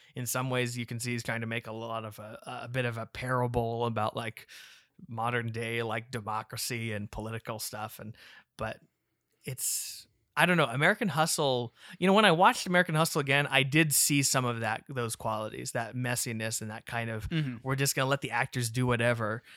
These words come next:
Speaker 1: But I don't know, it just kinda works better. It feels like they had a little bit more to work with. Also, it's like Bradley Cooper, you know, riffing with Louis C K about some story Louis is telling about his, you know, brother, uh, you know, going fishing on the ice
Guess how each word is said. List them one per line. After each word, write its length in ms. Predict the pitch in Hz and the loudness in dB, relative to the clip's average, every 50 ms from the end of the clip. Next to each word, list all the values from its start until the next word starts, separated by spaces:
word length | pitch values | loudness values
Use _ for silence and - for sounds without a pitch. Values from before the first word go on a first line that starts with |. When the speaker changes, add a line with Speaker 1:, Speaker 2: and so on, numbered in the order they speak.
| - - - | -20 -6 0
Speaker 1:
But 220 | 147 147 147 - - - - - 240 - - | 2 2 2 2 -2 -8 -20 -20 -18 -2 4
I 80 | - 170 | 6 8
don't 100 | 180 175 | 8 8
know, 120 | 160 147 131 | 8 6 4
it 80 | 127 | 4
just 160 | - 196 - | 2 0 0
kinda 180 | - 240 220 151 | 2 2 2 2
works 340 | 123 131 131 139 156 - - | 2 2 2 0 0 0 0
better. 260 | - 135 131 139 131 | 2 2 4 4 2
It 80 | 113 - | 2 0
feels 280 | - 156 147 139 131 131 | -2 0 0 0 2 0
like 140 | 123 - | -2 -4
they 100 | - 110 | -6 -8
had 140 | 104 113 117 | -6 -4 -2
a 60 | 113 | -2
little 320 | 110 110 117 117 120 127 120 | -2 0 0 0 2 2 2
bit 180 | 117 123 117 | 0 -2 -4
more 440 | 120 120 120 117 117 117 113 117 117 - _ _ _ _ _ _ - | -2 -2 -2 0 0 0 0 -2 -4 -8 _ _ _ _ _ _ -6
to 100 | - 139 | -4 -4
work 360 | 120 113 113 123 135 - - | -2 0 0 0 0 0 2
with. 220 | - 139 139 135 - | 0 0 0 0 2
Also, 260 | - 147 170 - 208 | 4 4 6 6 4
it's 140 | 170 - - | 4 4 2
like 160 | 139 113 113 | 0 -2 0
Bradley 320 | 113 131 139 151 147 139 | 4 6 6 6 6 4
Cooper, 640 | 123 - - 135 131 131 - 135 123 123 120 117 117 - _ _ _ _ - | 0 -2 -2 -4 -2 0 0 2 2 2 0 -2 -4 -8 _ _ _ _ -2
you 120 | - 135 | 0 2
know, 180 | 120 113 110 113 - _ _ _ _ _ | 2 2 0 -2 -6 _ _ _ _ _
riffing 640 | 151 143 131 127 127 131 143 151 - - 147 131 131 | -14 -12 -8 -4 2 4 4 6 6 6 4 4 4
with 160 | 127 123 113 - | 2 0 -2 0
Louis 220 | 127 131 131 120 | 0 2 2 2
C 240 | - - 127 123 120 | 2 2 0 0 -2
K 480 | - - 120 113 110 110 110 110 117 - - - - - _ - | -2 0 0 2 2 2 0 0 -2 -6 -12 -20 -20 -12 _ -6
about 280 | 123 120 120 120 - | -4 -2 -2 0 0
some 160 | - - 123 120 | 0 0 2 2
story 440 | - - - 127 120 123 120 120 | 0 0 2 0 0 0 0 0
Louis 260 | 117 113 127 127 123 117 | -2 -2 0 0 0 0
is 100 | 113 - | -2 -2
telling 380 | - 131 117 113 120 120 117 | 0 0 0 0 0 0 -2
about 340 | 117 113 113 113 107 110 110 | -2 -2 0 0 0 0 -2
his, 480 | 113 120 113 110 110 110 - - - - - | -2 -4 -4 -2 -2 -2 -2 -2 -4 -6 -6
you 80 | 147 | -4
know, 80 | 131 117 | -4 -4
brother, 640 | 107 107 117 120 120 120 123 120 117 117 113 117 - - - - - _ - | -2 -2 0 0 2 2 2 0 0 0 -2 -4 -8 -12 -20 -20 -18 _ -4
uh, 100 | 123 117 - | -4 -4 -4
you 180 | - 131 135 139 | -4 -2 0 0
know, 80 | 123 117 | 0 2
going 260 | 117 127 131 127 120 | 2 2 2 2 0
fishing 340 | - - 135 131 - 127 120 | 0 0 0 0 0 -2 -2
on 100 | 113 117 | -2 -2
the 140 | 120 110 | -2 -2
ice 420 | 113 113 117 120 113 - - - | -2 0 0 0 0 0 -2 -2